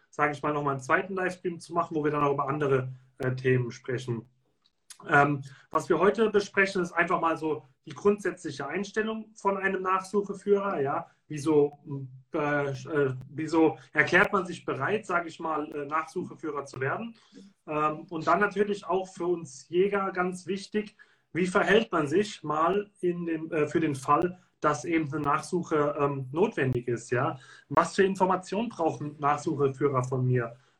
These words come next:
Ähm, was muss ich am Anschuss oder am Ort des Einwechsels kennzeichnen oder irgendwie sowas? Da wollen wir einfach heute mal drüber sprechen. Und ja, da heiße ich dich herzlich willkommen, Michael.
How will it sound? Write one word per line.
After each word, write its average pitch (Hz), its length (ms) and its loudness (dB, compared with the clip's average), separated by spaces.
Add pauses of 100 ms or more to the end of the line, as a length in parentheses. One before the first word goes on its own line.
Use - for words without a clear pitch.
Ähm, 135 340 2
was 160 260 -2
muss 190 260 2
ich 185 240 -2
am 165 120 0
Anschuss 185 600 4
oder 160 240 2
am 160 120 -2
Ort 175 200 0
des 175 120 -4
Einwechsels 175 880 -4 (140)
kennzeichnen 156 680 -2
oder 147 120 0
irgendwie 147 240 -4
sowas? 156 360 0 (440)
Da 156 100 4
wollen 202 160 6
wir 202 80 4
einfach 185 160 2
heute 190 200 4
mal 160 120 0
drüber 156 240 -4
sprechen. 214 540 -8 (540)
Und 160 400 0
ja, 160 360 4
da 123 80 -2
heiße 156 220 2
ich - 100 -14
dich - 140 -6
herzlich 151 340 -2
willkommen, 160 320 -4
Michael. 190 480 -4